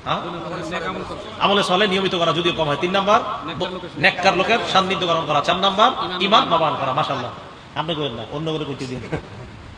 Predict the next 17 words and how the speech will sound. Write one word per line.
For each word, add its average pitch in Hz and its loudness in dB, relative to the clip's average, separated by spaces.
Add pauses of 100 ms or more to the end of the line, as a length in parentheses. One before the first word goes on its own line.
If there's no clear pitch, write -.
(200)
আপনি 127 -6
তো 160 0 (520)
ওই 135 -6
যারা 143 2
পারে 151 0
না, 156 -2
এগুলো 143 -2
কইতে 143 -6
দিবেন। 123 -6 (100)
আপনারা 180 0
কইবেন, 147 -4
সাধারণ 165 0
যারা 151 2
আছেন, 131 -2
আলেমরা 180 0
চুপ 175 -4
থেকে, 165 -4